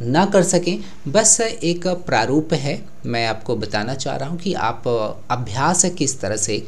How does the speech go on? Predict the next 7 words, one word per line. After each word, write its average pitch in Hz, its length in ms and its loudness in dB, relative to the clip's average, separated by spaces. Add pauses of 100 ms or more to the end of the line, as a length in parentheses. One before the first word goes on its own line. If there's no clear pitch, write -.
करेंगे, 101 480 0 (360)
ताकि 135 400 4 (220)
आप 135 300 2
एक 156 280 2
होलिस्टिक 196 640 2
तरीके 127 340 2
से 101 260 0